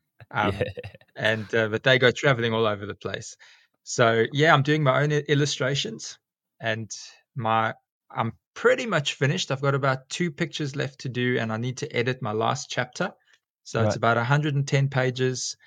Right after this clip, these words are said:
Speaker 1: Uh, um, yeah. So perhaps when it's all published, you can, uh, you can do a shout out on your podcast or your YouTube channel or something.
Speaker 2: Definitely.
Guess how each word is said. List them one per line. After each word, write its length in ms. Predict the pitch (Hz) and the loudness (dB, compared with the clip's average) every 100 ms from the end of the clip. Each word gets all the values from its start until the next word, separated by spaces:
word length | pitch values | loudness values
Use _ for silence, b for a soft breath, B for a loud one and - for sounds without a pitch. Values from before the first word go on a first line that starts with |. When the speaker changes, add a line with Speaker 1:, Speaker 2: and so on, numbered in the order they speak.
| b b _ 110 | b b _ -10
Speaker 1:
Uh, 60 | 110 - _ | -10 -12 _
um, 520 | 107 110 107 107 110 - _ _ _ - - _ | -2 0 0 -4 -10 -12 _ _ _ -20 -20 _
yeah. 400 | - 127 101 - - _ | 2 4 4 2 -10 _
So 440 | - - 120 113 110 - b b b _ _ _ _ | -14 0 2 4 2 -2 b b b _ _ _ _
perhaps 500 | - 117 139 - - | 2 6 6 4 0
when 160 | 131 123 | 2 2
it's 140 | 117 | 2
all 100 | 143 | -2
published, 720 | - 135 127 123 - - - - _ | 2 2 4 2 0 -4 -10 -18 _
you 120 | 117 | -10
can, 280 | - 120 110 | -6 -6 -4
uh, 100 | 107 | -4
you 160 | 107 | -6
can 120 | 110 110 | -6 -2
do 120 | 113 | 2
a 40 | |
shout 320 | 110 - 120 117 | 2 4 4 6
out 200 | 110 107 | 6 4
on 140 | 107 | -2
your 80 | 104 | -4
podcast 680 | - 113 - 117 110 - 117 | 0 0 0 -2 -2 -4 -6
or 80 | 104 | -6
your 140 | 101 | -6
YouTube 400 | 101 113 - 113 | -6 -8 -6 -6
channel 280 | - 107 104 | -4 -6 -8
or 60 | 98 | -8
something. 440 | 110 104 117 113 - 110 | -8 -6 -6 -6 -8 -8
Speaker 2:
Definitely. 540 | - 113 - 123 117 | 0 0 2 4 4